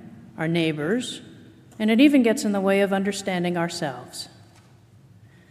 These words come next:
One of the reasons that I like the Ash Wednesday service is for the litany of penitence.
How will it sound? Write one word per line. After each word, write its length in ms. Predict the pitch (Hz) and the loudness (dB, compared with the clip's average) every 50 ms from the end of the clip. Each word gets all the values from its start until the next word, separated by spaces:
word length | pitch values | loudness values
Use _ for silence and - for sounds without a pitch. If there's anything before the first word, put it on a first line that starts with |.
| - - - - - | -20 -20 -20 -12 -2
One 160 | - 233 262 | 4 6 6
of 80 | 269 247 | 6 6
the 80 | 247 220 | 6 4
reasons 480 | 233 240 240 214 220 220 208 208 208 | 4 4 4 4 2 0 0 0 0
that 240 | 202 180 175 - - | -2 -4 -4 -2 -2
I 160 | 202 214 233 | 0 0 2
like 560 | 220 202 208 226 220 185 - - - - - | 2 4 4 4 4 0 -2 -8 -14 -12 -8
the 120 | 185 180 156 | -6 -4 -2
Ash 280 | 165 165 165 - - | -2 -2 -4 -4 -4
Wednesday 400 | 175 175 170 165 165 165 151 143 | -2 -2 0 0 -2 -4 -6 -8
service 600 | 139 - - 160 147 143 143 147 165 170 - - - - | -8 -6 -6 -6 -4 -4 -4 -6 -6 -6 -8 -10 -4 -2
is 160 | 240 220 226 | -2 -2 -2
for 220 | 220 - 226 220 | -2 -2 0 0
the 140 | 202 220 196 | 2 2 2
litany 540 | 196 214 277 - - 220 196 185 185 185 185 | 4 2 2 2 2 0 0 2 0 -2 0
of 280 | 202 190 185 185 - | 0 -2 -2 -2 -2
penitence. 720 | - 226 208 170 151 - - 127 110 - - - - - | -2 0 0 0 0 -4 -6 -14 -14 -14 -14 -14 -16 -16